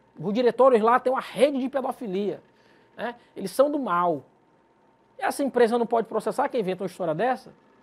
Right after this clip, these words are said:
Pode. É, portanto, ela tem direito fundamental. Até as instituições públicas.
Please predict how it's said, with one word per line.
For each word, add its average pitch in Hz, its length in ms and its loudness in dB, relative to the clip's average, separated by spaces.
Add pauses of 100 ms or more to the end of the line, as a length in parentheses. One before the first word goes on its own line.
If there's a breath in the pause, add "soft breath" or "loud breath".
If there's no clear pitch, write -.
(140)
Pode. 262 440 0 (640 soft breath)
É, - 160 -10
portanto, 240 480 -2
ela 247 160 0
tem 339 380 2
direito 240 400 2
fundamental. 202 720 -6 (520 soft breath)
Até 285 400 2
as 285 80 4
instituições 294 600 -4
públicas. 254 840 -4